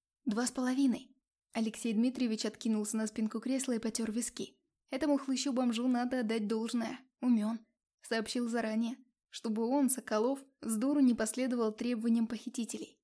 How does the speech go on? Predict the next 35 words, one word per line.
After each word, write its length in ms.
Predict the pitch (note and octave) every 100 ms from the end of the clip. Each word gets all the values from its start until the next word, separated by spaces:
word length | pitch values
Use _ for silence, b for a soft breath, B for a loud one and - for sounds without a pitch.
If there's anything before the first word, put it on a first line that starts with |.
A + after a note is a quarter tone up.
| _ _
Еще 300 | - A#3+ D#4
доложил, 460 | C#4 C#4 B3 A#3 B3+
что 200 | - B3
Люба 240 | A#3 A3
в 60 | A3+
порядке, 480 | B3+ B3+ G3+ - - _ _ _
и 80 | A3
что 160 | -
они 160 | A3+ A3+
будут 260 | A3+ A#3 G#3+
скрываться, 480 | A#3 A#3 C#4 C#4+
пока 300 | B3+ G#3+ A#3
висит 340 | A#3 A3 A#3 A#3+
угроза. 420 | A3+ A3 - - - _ _ _ _ -
Вот 280 | G#3 A3+
черт, 400 | - - - - _
как 200 | - G#3
здорово 260 | G#3 G#3+ G3+
Хаяма 420 | G#3 A#3+ A3 -
приплел. 400 | - G#3+ - D4+ - _ _ _ _
Алексей 400 | A3 G#3+ - A#3
Дмитриевич 540 | G#3+ A#3+ B3 A3+ G#3+ A3+
не 80 |
мог 200 | A3 A3
не 80 | A#3
восхититься. 540 | A3+ - C4+ - - - _ _ _
Тонкая 340 | - - G#3+ B3+
работа. 380 | C4+ - - - _ _ -
Но 240 | A3 G#3
почему 340 | G#3+ A3 A3
из 100 | A3
Москвы? 480 | A3+ C4 - D#4 - - _ _ -
Номер 280 | A3 A#3+ A#3+
пробить 420 | A#3 A#3 B3 -
надо. 240 | G#3 A#3